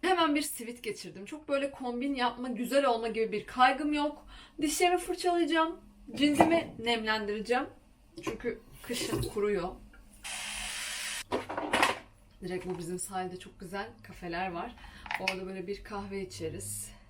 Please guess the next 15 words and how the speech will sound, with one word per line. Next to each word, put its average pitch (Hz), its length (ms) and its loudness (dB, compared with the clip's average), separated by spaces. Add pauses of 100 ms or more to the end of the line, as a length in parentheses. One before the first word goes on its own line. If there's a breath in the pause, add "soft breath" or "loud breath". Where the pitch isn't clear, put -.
(1080 loud breath)
Otururuz, 196 560 -6
biraz 175 200 -2
sohbet 190 460 -12
ederiz. 165 480 -8
Biraz 202 240 -12
fazla 175 480 -8
koydum. 170 480 -10 (140)
Neyse, 170 140 -18 (140)
elimi 170 280 -8
nemlendiririm 160 720 -10
artık. - 440 -14 (400 loud breath)
Fatoyu 269 400 0
da 240 100 6
almayı 170 400 0
düşünüyorum. 165 680 -4